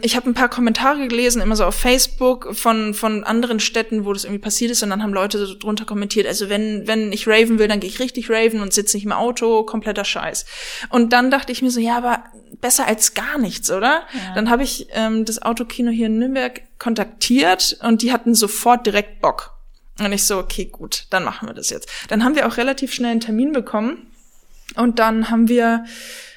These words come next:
Speaker 1: ähm, ein Konzept entwickelt, was eben daraus bestand, nicht nur ein Rave zu machen, also es soll nicht nur Party sein,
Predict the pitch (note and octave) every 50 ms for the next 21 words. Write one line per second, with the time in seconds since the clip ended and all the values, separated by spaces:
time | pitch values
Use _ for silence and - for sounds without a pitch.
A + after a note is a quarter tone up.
0 | - _ _ - A#3+ A3+ A3 A3 A3 A3 G#3+ G3+ - A3 G3+ - - G#3 G#3+ -
1 | - C#4 C4+ - - B3 A#3+ A3 A3 B3 B3 - C4+ C4+ C4+ A#3 A#3 A3 A3 -
2 | - - A3+ A3+ A3 G3+ G3 G3+ A3+ A#3 A3+ - A3 - - - - G3+ G#3+ A3
3 | G#3+ - - - A3+ A#3 C4+ C#4 - - B3 A#3 G#3+ G#3 F#3+ F3+ F3+ F3+ F3 G#3
4 | B3+ C4+ - - - - C#4 C4+ C#4 C#4+ - D4+ D4+ C#4 G#3+ A3 G#3+ G#3+ G#3 -
5 | - G#3 G#3+ A3+ A#3+ B3+ B3 - A3+ G3 - - - - - A3 A3 A#3 A#3+ -
6 | C#4+ C#4+ C4+ C4+ B3+ B3 C4 C#4+ D4